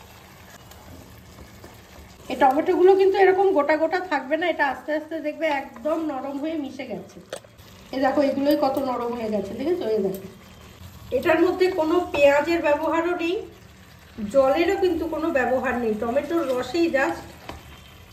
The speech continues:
মাংসটা রান্না হবে এবং মাংস থেকে যে রসটা বেরিয়েছে, জলটা বেরিয়েছে। সমস্ত মশলাটা ভালো করে মিশিয়ে দিলাম। এইবার এটাকে একটু হতে দেবো কিছুক্ষণ,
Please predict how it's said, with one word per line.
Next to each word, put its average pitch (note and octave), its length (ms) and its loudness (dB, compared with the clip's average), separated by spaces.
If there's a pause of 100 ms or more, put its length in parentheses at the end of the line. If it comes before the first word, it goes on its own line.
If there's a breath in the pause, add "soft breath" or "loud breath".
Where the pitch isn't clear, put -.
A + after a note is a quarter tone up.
(400)
মাংসটা B3+ 420 -2 (100)
রান্না A#3 260 -2 (100)
হবে G3+ 260 -2
এবং C#4+ 100 0 (120)
মাংস A#3+ 200 -4 (140)
থেকে - 220 -4
যে A#3 140 -2
রসটা G#3 360 -4
বেরিয়েছে, F#3 420 -8 (100)
জলটা A3+ 360 0
বেরিয়েছে। F#3+ 480 -4 (2000)
সমস্ত C#4+ 300 -4 (120)
মশলাটা C#4 380 -2 (100)
ভালো A#3+ 220 0
করে C4+ 200 0
মিশিয়ে C4 360 -6
দিলাম। B3 220 -2 (720)
এইবার C4+ 320 0
এটাকে A#3 340 -4
একটু - 200 -4 (120)
হতে B3 200 0 (100)
দেবো E3+ 200 -4 (180)
কিছুক্ষণ, G#3 480 -10